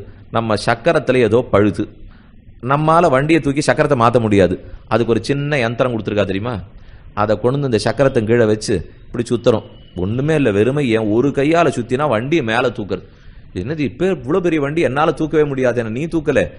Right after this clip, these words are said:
இந்த யந்திரத்துல ஏதோ ஒரு காற்றழுத்தம் இருக்கா, அதை நான் சுத்த சுத்த வண்டியை தூக்கி விடுறதோ இல்லையோ, இது சிறு முயற்சி பெரும் பலத்தை கொடுக்கும். ஆக நாம் ஒரு சிறு முயற்சி எடுத்து அது பெரும் பலமா இருக்கக்கூடிய செயல்களை மட்டும் செய்வாய்.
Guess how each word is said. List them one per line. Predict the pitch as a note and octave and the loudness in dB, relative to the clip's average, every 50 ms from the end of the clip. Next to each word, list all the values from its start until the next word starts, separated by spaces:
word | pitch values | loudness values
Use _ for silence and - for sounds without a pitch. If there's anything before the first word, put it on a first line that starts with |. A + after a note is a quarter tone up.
| - - - | -20 -20 -16
இந்த | - - G#2+ G#2+ | -8 -4 -2 0
யந்திரத்துல | G2+ G#2+ B2+ D#3+ F3 - F#3+ F3+ F3+ - - D3+ C#3 | 0 0 0 0 -2 -2 0 0 0 0 0 0 0
ஏதோ | B2+ B2+ D3 | 2 4 4
ஒரு | D#3 D3+ D3 | 4 2 2
காற்றழுத்தம் | - B2+ C3+ D3+ D3 - - C#3+ C#3 C3+ C3+ - B2+ | 2 2 0 0 0 -2 -2 0 0 0 0 -2 -4
இருக்கா, | A#2+ A#2 C#3 D3+ C#3 F#2 E2 - - - - - - - | -2 -2 -2 -2 -2 -4 -6 -10 -16 -20 -20 -20 -12 -10
அதை | D3 G3 B2+ B2+ | -6 -2 -2 0
நான் | B2 A#2+ A#2+ A#2 A#2 | 2 0 0 0 0
சுத்த | - C#3+ C#3 - D#3 D3 | -2 -2 0 2 0 0
சுத்த | D3 - D#3 C#3+ - - E3+ | 2 0 -4 -2 0 0 2
வண்டியை | D3+ C#3 C#3 D3 D3+ C#3+ | 2 2 2 2 0 0
தூக்கி | - D3 C#3 D3 | 0 -2 -2 0
விடுறதோ | C#3 C3 B2 - A#2+ B2+ | 0 0 2 2 2 2
இல்லையோ, | B2+ B2 A#2 A#2 A#2 A#2 A#2 - - - - - | 2 2 4 4 4 2 0 -6 -16 -20 -18 -12
இது | - A2 A#2 A#2+ | -6 -4 -4 -4
சிறு | A#2 - B2+ C3 C3+ C#3+ C#3+ D3+ D3+ | -2 -2 -2 0 0 0 0 0 0
முயற்சி | C#3+ C3 A#2+ A2+ A2+ G#2+ A2 - - C3 C3 | 0 0 0 0 0 0 -2 -4 -4 -4 -2
பெரும் | C3 A2+ A2 A2+ A#2 A#2+ A#2+ A#2+ A#2 | 0 2 2 2 2 0 -2 -6 -4
பலத்தை | - A2+ G2+ G#2 G#2 G2+ - A2 G2 | 0 0 2 2 0 0 -2 -4 -4
கொடுக்கும். | - G2+ F#2 F2+ - - F2+ E2+ - - - - - - - | -4 -4 -4 -4 -6 -8 -10 -10 -10 -14 -20 -20 -14 -4 0
ஆக | G2+ G#2+ G#2 G#2+ G#2 | 2 2 2 2 0
நாம் | G2+ G#2+ A#2 C3 C3+ C3 | 2 2 2 2 2 2
ஒரு | B2 A#2 A2+ | 2 2 0
சிறு | - - - D3+ D#3+ F#3 G3+ | 0 -2 -2 0 2 2 2
முயற்சி | G3 F3 C#3 C3+ B2 G#2+ - - G#2 | 2 2 2 2 2 0 0 -2 -2
எடுத்து | F#2 F2 F#2 F2 - - G#2 B2+ - - - - - | 0 0 0 -2 -4 -2 -4 -4 -4 -6 -16 -18 -8
அது | - - G2+ G2+ G2 - - | -2 -2 0 0 0 -2 2
பெரும் | - C#3 D#3 F3+ G#3+ A3 G3+ | 6 6 6 6 6 2 2
பலமா | - F#3 E3+ D#3+ D3+ D3 C#3 | 0 2 2 2 2 0 0
இருக்கக்கூடிய | C3 A#2 A2 - A2+ - - - A2+ B2 D3+ E3 G3 G#3+ G#3 | 0 0 -2 -2 -4 -6 -6 -6 -6 -4 -2 0 2 2 0
செயல்களை | - - C#3 C3+ C#3 C3+ C3 B2+ A#2 A2+ | 0 0 0 0 0 0 0 0 0 -2
மட்டும் | G#2+ G#2+ G#2 - - C#3 C3 A2 | -2 -4 -6 -4 -4 -6 -6 -6
செய்வாய். | - - F#2+ F#2 E2+ E2+ F2+ F#2+ F2+ | -4 -4 -4 -2 0 2 2 2 2